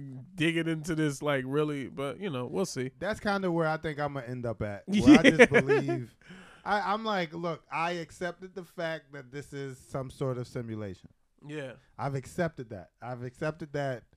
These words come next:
Speaker 2: you, um, it's, we're in some sort of simulation,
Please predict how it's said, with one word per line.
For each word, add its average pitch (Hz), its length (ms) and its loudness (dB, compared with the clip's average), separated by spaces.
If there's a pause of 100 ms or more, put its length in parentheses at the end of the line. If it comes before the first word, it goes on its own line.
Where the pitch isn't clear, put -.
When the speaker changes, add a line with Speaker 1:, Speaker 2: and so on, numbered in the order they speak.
(640)
Speaker 2:
you, 117 340 -6
um, 117 640 -4
it's, 113 320 -12
we're 120 200 0
in 123 100 -2
some 160 240 -2
sort 165 200 2
of 151 80 -4
simulation, 151 720 -6